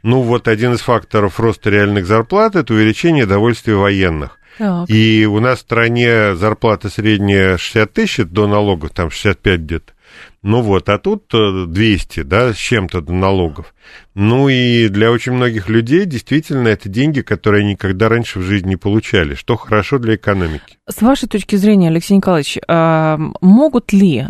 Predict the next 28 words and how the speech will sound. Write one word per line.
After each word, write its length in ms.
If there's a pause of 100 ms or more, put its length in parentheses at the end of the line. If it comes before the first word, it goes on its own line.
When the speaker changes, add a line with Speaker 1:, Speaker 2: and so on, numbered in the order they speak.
Speaker 2:
а, 400
сейчас 520
военные, 720 (680)
именно 260
с 120
экономической 500
точки 260
зрения, 500 (600)
трансформироваться 800
в 100
некое 580 (120)
новое 420
сословие. 680
У 140
нас, 320 (140)
поясню 400
мысль 260
свою, 340 (380)
а, 420
насколько 320
я 140
знаю, 300
в 80
истории 340
государства 500
российского 580
был 240
период, 540